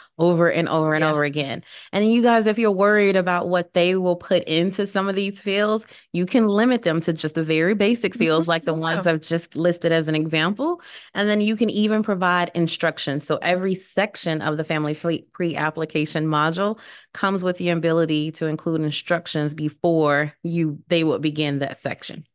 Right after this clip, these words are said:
Speaker 2: Right. And I mean, and that's why we call it a pre-application, right? We don't expect them to be able to fill out the complete application with all of the information, right?
Speaker 1: Right.
Speaker 2: So you can kind of pick and choose what makes sense for your families to complete.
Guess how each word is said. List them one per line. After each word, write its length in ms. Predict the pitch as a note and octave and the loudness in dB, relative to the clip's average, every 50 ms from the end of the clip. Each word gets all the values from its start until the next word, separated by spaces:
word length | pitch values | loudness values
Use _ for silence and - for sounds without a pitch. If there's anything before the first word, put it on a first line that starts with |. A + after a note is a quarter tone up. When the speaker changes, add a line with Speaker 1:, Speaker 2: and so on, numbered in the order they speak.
| _ _ - | _ _ -6
Speaker 2:
Right. 260 | C4+ D#4+ F4+ F4 - | -4 -2 -2 0 0
And 100 | A3 C#4+ | 0 0
I 40 | E4 | 2
mean, 180 | F4 F4+ F4+ F4+ | 2 2 2 2
and 100 | F4 F4+ | 2 2
that's 160 | G4 F#4+ - | 0 0 2
why 100 | F#4+ D#4 | 2 2
we 80 | D4 C#4+ | 2 2
call 240 | - B3+ B3 A#3+ A3+ | 2 2 2 2 2
it 60 | G#3 | 2
a 40 | G#3 | 0
pre-application, 760 | - - B3 G#3+ F#3+ F#3 F#3 F#3+ - A#3 G3+ E3+ - - F3 | 0 0 0 2 0 0 -2 -4 -2 0 0 0 -2 -4 -4
right? 160 | F3 F3 E3+ | -4 -2 0
We 100 | F#3 A3+ | 0 2
don't 220 | G#3 A3 A#3 B3 C4+ | 2 2 2 2 2
expect 460 | B3+ B3+ - - - A3+ A3 A3 - | 0 -2 -6 -4 -2 -2 -2 -2 -2
them 180 | G#3 G3 G3 G3 | -4 -2 -2 0
to 40 | |
be 120 | F#3 G3+ G3 | 0 0 0
able 160 | F#3+ F3+ F3 | 0 0 -2
to 80 | F#3 F#3 | -4 -4
fill 180 | - - F3+ | -2 -2 0
out 160 | F3+ F3 F3+ | 0 0 -2
the 80 | - F3+ | -4 -6
complete 320 | F3+ - F#3 F3+ G3 F#3 | -6 -6 -6 -4 -2 -2
application 560 | F#3 F3 E3+ - F3+ - F3+ E3+ E3+ - E3+ D#3+ | -2 -2 -4 -6 -6 -4 -4 -4 -4 -4 -6 -8
with 140 | E3 E3+ | -6 -6
all 260 | - - E3 D#3+ D#3+ E3 | -4 -2 0 0 0 0
of 140 | D#3+ D#3+ | 0 -2
the 100 | E3 D#3 | -2 -4
information, 640 | C#3+ C#3 D3+ - - D3+ C#3+ C#3 D3 - - - - | -4 -6 -6 -8 -8 -8 -8 -8 -8 -10 -14 -16 -12
right? 220 | D3 C#3+ D3 - - | -8 -8 -8 -6 -2
Speaker 1:
Right. 120 | - - D3+ | -2 -2 0
Speaker 2:
So 180 | E3 D#3 D#3 - - - - - - _ | 0 -2 -4 -6 -10 -16 -18 -18 -4 _
you 180 | A3+ A3+ A#3+ | 2 2 4
can 320 | A3+ - C#4 B3+ A#3+ A3 G#3 | 4 2 2 2 4 2 2
kind 220 | - A3 G#3 F#3+ | 0 0 -2 -2
of 80 | F#3 F#3 | -2 -4
pick 180 | - A3 G#3 | -4 -6 -4
and 140 | - F#3 F#3 | -2 -2 -2
choose 320 | - - G#3+ G3+ F#3+ F#3 F#3 | -2 0 0 0 0 0 0
what 100 | E3+ - | -2 -2
makes 280 | D3 D3+ A#2+ - - | -4 -4 -6 -6 -6
sense 340 | - F3+ D#3+ D3 - - - | -4 -4 -4 -4 -6 -10 -12
for 140 | - - F3 | -8 -6 -4
your 160 | D#3 D#3 D#3+ | -4 -4 -4
families 340 | - E3 D3+ D3 C#3+ D#3+ - | -6 -6 -6 -6 -6 -8 -10
to 80 | - D#3 | -10 -12
complete. 420 | - - D3 - - - - - | -12 -12 -12 -12 -12 -14 -14 -14